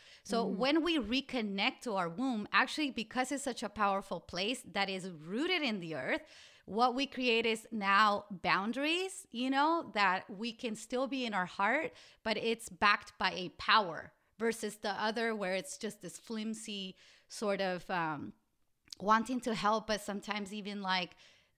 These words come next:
Speaker 1: helping people that don't really need the help or don't
Speaker 2: Mm.
Speaker 1: want the help, you know?
Speaker 2: Mm.
Speaker 1: Um, but when we connect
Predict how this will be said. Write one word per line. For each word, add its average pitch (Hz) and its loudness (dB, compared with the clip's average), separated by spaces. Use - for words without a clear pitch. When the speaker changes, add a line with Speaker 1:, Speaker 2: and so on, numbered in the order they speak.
Speaker 1:
helping 208 -2
people 220 -8
that 202 -2
don't 196 -4
really 214 -4
need 180 -6
the 190 -2
help - -4
or 185 -2
don't 202 2
Speaker 2:
Mm. - -4
Speaker 1:
want 156 -2
the - -6
help, - -10
you 180 -6
know? 190 0
Speaker 2:
Mm. 220 6
Speaker 1:
Um, 185 -6
but 233 4
when 262 0
we 302 0
connect 247 0